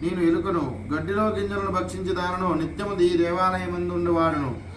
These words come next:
ఎలుకనై ఉన్న నాకిప్పుడు దుర్లభమైన మోక్షం సంభవించినది." ఇది ఏ పుణ్యము చేత కలిగినదో నాకు తెలియదు. పూర్వంతో నేనెవరను, ఏమి పాపం చేసితని,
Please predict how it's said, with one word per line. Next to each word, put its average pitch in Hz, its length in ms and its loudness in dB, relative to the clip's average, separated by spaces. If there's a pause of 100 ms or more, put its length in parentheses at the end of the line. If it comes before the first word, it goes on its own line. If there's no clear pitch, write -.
(360)
ఎలుకనై 196 440 0
ఉన్న 185 200 -2
నాకిప్పుడు 170 840 0
దుర్లభమైన 190 560 0
మోక్షం 180 480 -4
సంభవించినది." 170 840 -2 (300)
ఇది 160 160 2 (120)
ఏ - 20 4 (120)
పుణ్యము 196 420 -4
చేత 190 140 0 (100)
కలిగినదో 185 400 0 (100)
నాకు 170 240 0
తెలియదు. 160 380 4 (400)
పూర్వంతో 202 500 0
నేనెవరను, 190 600 -2 (300)
ఏమి 185 240 0
పాపం 180 260 -2 (100)
చేసితని, 175 460 2